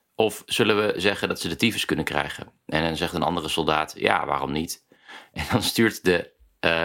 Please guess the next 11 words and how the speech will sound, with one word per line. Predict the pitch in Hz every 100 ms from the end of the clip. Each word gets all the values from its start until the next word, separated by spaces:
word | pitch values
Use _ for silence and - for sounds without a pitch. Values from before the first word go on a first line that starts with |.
| -
Oekraïense | 101 101 98 90
militair | 87 85 80 87 87 85
de |
intussen | 76 80 87 - 87
legendarische | 82 87 78 82 85 - 80
woorden: | 90 90 76 - _ _
"Russisch | - 104 104 92 -
schip | - 98 - -
krijgt | - 92 90
de | 90
tyfus." | - 107 - 85 -